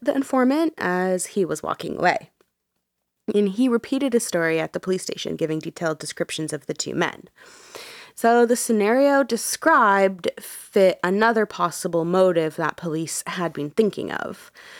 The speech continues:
which was that the house next door to the Hasties was known to be a base for drug dealers. So police wondered if the arsonist had accidentally set the wrong house on fire,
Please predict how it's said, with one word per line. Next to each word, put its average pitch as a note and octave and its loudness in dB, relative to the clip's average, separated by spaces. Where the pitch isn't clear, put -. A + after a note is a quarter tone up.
which - -2
was F3 0
that E3 -4
the F3+ -6
house G#3+ 0
next - -2
door D#3+ 0
to - -8
the A3 0
Hasties A3+ -4
was F#3 2
known F3+ 2
to A3 -4
be F3+ 0
a D#3+ 2
base D3 -4
for D#3+ -4
drug D3+ -4
dealers. A3+ -2
So A#3 2
police A3 -2
wondered F#3 2
if F3+ -6
the F#3 -2
arsonist E3+ -2
had F#3 -4
accidentally D#3+ -6
set D3 -10
the D3+ -8
wrong D3 -4
house - -2
on - -6
fire, - -8